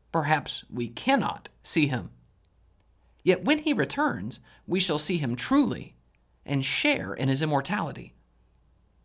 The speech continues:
This is a rich promise. The one whom we have s-, long served by faith, not sight, we will see. We will look in his face and hear his voice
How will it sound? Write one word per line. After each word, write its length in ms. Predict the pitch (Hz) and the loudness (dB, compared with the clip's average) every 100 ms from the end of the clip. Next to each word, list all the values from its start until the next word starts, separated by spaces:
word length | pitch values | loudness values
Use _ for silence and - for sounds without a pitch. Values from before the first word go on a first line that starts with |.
| _ - | _ -2
This 240 | 269 - | 2 2
is 220 | - 160 | 2 -2
a 140 | 127 143 | -2 -4
rich 600 | - 151 220 220 - - | -4 -2 -2 -2 -6 -8
promise. 560 | - 185 151 127 - - - _ _ _ _ _ _ _ _ _ _ _ - | -2 2 2 0 -6 -8 -12 _ _ _ _ _ _ _ _ _ _ _ 0
The 100 | 170 | 2
one 300 | 185 247 240 | 6 6 6
whom 220 | 196 185 | 4 2
we 100 | 190 | 2
have 200 | 147 143 | 0 -2
s-, 200 | - - | -4 -2
long 460 | - 143 170 247 226 | 0 2 6 6 6
served 400 | - 180 175 - | 4 4 2 0
by 180 | 117 131 | -6 -6
faith, 520 | - 180 226 240 - _ - | 0 2 2 -2 -10 _ -10
not 280 | 135 160 220 | 0 0 2
sight, 540 | - 220 240 - - - _ _ _ _ _ _ _ _ | 2 4 2 -2 -12 -20 _ _ _ _ _ _ _ _
we 500 | - 131 185 226 226 214 | -10 0 2 4 2 -2
will 420 | - 170 180 123 143 | 2 2 4 0 -2
see. 640 | - - 294 - - - _ _ _ _ _ _ _ _ _ _ _ | 0 0 0 -2 -10 -20 _ _ _ _ _ _ _ _ _ _ _
We 80 | 180 | 0
will 180 | 151 151 | 4 4
look 220 | 185 233 | 4 4
in 60 | 220 | 2
his 180 | 160 | 0
face 540 | - 143 190 - - - _ _ _ _ - | 0 0 -2 -4 -6 -8 _ _ _ _ -2
and 140 | 151 | -2
hear 260 | 147 233 233 | 0 0 2
his 180 | 214 | 0
voice 540 | 143 127 139 175 - | 2 0 0 -4 -6